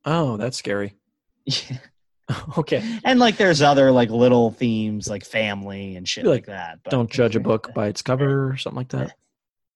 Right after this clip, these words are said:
Speaker 2: Yeah.
Speaker 1: Okay, cool. You're, like, a serial show watcher,
Speaker 2: I
Speaker 1: I've come
Speaker 2: am.
Speaker 1: to realize.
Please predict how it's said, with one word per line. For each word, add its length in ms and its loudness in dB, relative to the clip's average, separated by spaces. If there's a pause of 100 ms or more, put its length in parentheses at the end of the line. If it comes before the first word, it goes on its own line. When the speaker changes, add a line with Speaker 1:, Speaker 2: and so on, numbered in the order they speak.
(100)
Speaker 2:
Yeah. 200 -10 (1000)
Speaker 1:
Okay, 260 -6
cool. 300 -2 (540)
You're, 140 4
like, 160 0
a 80 -2
serial 520 2
show 260 4
watcher, 500 -4 (300)
Speaker 2:
I 100 0
Speaker 1:
I've 40 4 (160)
come 80 2
Speaker 2:
am. 40 -2
Speaker 1:
to 80 0
realize. 520 -2